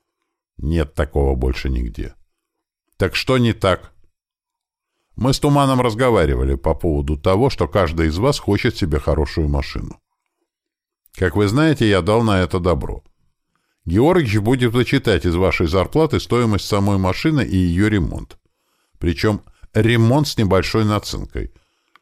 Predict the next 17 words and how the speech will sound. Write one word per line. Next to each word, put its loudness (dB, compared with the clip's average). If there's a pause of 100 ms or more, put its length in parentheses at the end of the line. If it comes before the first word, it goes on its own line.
(360)
чтобы -4
зарплату -2
ребятам -6
оплатить, -6
кто -12
их -8
чинить -6
будет. -14 (1300)
И 2
немножко 0 (600)
прибыли -4
получить". -12 (2000)
Мы 0
тут -2
не 0
благотворительная 0
организация. -8